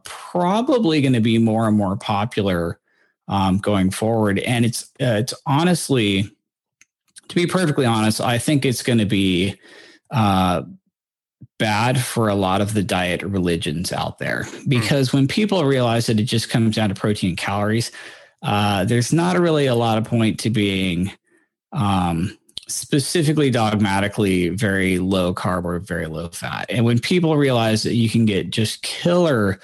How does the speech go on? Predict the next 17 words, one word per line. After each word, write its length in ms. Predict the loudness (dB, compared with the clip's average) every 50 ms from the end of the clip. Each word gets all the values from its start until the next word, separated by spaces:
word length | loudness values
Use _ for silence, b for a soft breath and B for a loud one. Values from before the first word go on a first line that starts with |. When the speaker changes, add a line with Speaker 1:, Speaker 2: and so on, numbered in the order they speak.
| B B B B B
Speaker 1:
bodybuilder 680 | -2 0 2 2 2 2 2 2 2 2 2 2 2 0
results 540 | 0 0 0 0 0 0 -2 -2 -4 -6 -6 -4
out 180 | -2 -2 -2
of 80 | -2 -2
protein 340 | 0 0 0 2 2 2 0
and 80 | 0
calories 400 | 0 0 0 0 0 0 -2 -2 -2
without 440 | -2 0 0 0 0 0 -2 -2
being 440 | _ 0 0 2 2 2 2 2 0
religiously 760 | 0 0 0 0 0 0 0 0 -2 -2 -2 -2 0 -2 -2
paleo 960 | -2 -2 0 0 2 2 2 0 0 0 0 0 0 0 0 0 -2 -2 -4 B B B B B B B B
or 160 | -2 0 0
religiously 1040 | 2 2 2 2 2 2 2 0 -2 -2 0 0 2 2 2 2 2 0 -2 -6 -8
keto 640 | -8 -4 -2 0 0 2 0 0 0 0 0 0 0 0
or 180 | 0 0 0
zealot 500 | 0 0 0 0 0 0 0 -2 -2 -6 _ -2
anything, 800 | 0 0 2 2 2 0 0 -2 -2 0 0 0 0 -2 -2